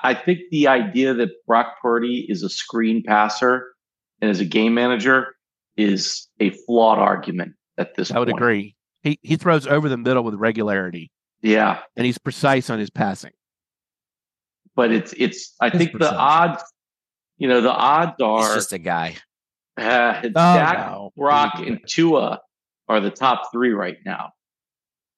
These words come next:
Speaker 4: I think,
Speaker 1: Dak,
Speaker 4: I
Speaker 1: Brock,
Speaker 4: think
Speaker 1: and
Speaker 4: Reek, I think
Speaker 1: Tua.
Speaker 4: Reek's gonna get in the conversation. I really do.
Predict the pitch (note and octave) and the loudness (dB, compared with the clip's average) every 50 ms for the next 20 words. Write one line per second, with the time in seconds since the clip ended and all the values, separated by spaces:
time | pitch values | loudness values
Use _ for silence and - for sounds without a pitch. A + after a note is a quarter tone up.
0 | _ - A#2 - - E3 E3+ E3 A#2+ B2+ B2+ - A2 A#2+ C3+ C3+ C3 C3 A#2+ A#2+ | _ -16 -10 -8 -8 -6 -4 -2 -2 -2 -2 -2 -2 0 0 2 0 0 -2 -2
1 | A#2+ C3+ A#2+ - - - B2 C3 F3+ - G#2 B2 C#3 C3 - - - B2 G#2+ F#2+ | -4 -4 -4 -6 -4 -2 0 2 2 0 0 0 -2 -4 -4 -6 -6 -6 -6 -4
2 | F2+ G#2+ - G2 G2+ F2+ - G#2 G2 F#2+ F#2+ F2+ - G2+ F#2+ F#2 - - F2 E2+ | -4 -4 -4 -4 -8 -6 -4 -4 -4 -2 -4 -4 -2 -2 -2 -2 -2 -4 -4 -4
3 | E2 E2+ D#2+ F#2+ F#2+ G2 G2 E2+ F#2 F2 E2 D#2 | -4 -4 -2 -2 0 0 2 2 2 2 2 0